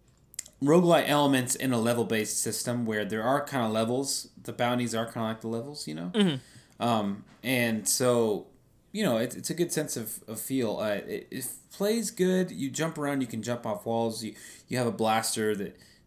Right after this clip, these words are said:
Speaker 1: that, like I said, you can shoot as long as, as well with your hook. So you're jumping around. You're dodging people. I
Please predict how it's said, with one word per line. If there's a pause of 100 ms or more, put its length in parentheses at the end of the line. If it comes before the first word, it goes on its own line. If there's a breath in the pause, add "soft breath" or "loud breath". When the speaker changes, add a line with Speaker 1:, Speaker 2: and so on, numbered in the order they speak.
Speaker 1:
that,
like
I
said,
you
can
shoot
as
long
as, (340)
as
well
with
your
hook.
So (360 loud breath)
you're
jumping
around.
You're
dodging
people.
I